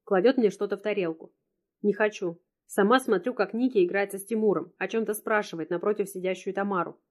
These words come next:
"Слав, может, домой?" Тяжело вздыхает. "Всё в порядке, Руслан, правда". Надеваю улыбку, смотрю прямо в глаза. Убедительно, как на десятках сделок с неприятными людьми.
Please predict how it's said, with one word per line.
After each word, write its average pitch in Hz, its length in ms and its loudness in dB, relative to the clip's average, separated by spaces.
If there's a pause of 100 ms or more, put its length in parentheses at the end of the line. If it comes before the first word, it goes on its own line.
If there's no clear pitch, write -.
(680)
"Слав, 170 320 2
может, 175 300 -2
домой?" 190 480 2 (380)
Тяжело 196 340 0
вздыхает. 180 500 -6 (600)
"Всё - 180 4
в 269 60 0
порядке, 247 380 0
Руслан, 175 360 -4
правда". 180 420 0 (160)
Надеваю 226 440 2
улыбку, 214 420 0
смотрю 196 320 0
прямо 220 260 0
в 202 60 -8
глаза. 185 440 -2 (280)
Убедительно, 208 560 4
как 196 160 -8
на 196 100 0
десятках 196 460 -2
сделок 220 340 -4
с - 80 -20
неприятными 196 520 -2
людьми. 202 440 -2